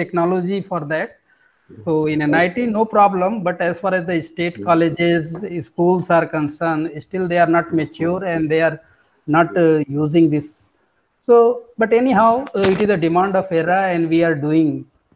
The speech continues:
Speaker 1: So thank you all from all the Delhi, all the authority of, uh, Institution of Engineers,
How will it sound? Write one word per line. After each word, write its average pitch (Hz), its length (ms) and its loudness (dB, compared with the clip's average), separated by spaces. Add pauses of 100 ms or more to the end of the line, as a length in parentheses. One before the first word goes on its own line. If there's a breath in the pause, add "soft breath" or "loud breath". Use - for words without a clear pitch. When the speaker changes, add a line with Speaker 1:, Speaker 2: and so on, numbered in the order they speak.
(140)
Speaker 1:
So 143 140 -4
thank 170 280 -2
you 240 200 0
all 202 300 4 (380)
from 185 300 0
all 190 180 6
the 202 120 0
Delhi, 180 400 -4 (280 soft breath)
all 180 280 4
the 196 160 0
authority 175 440 0
of, 180 240 -2
uh, 175 40 -4
Institution 170 600 -4
of 175 140 -6
Engineers, 165 720 -2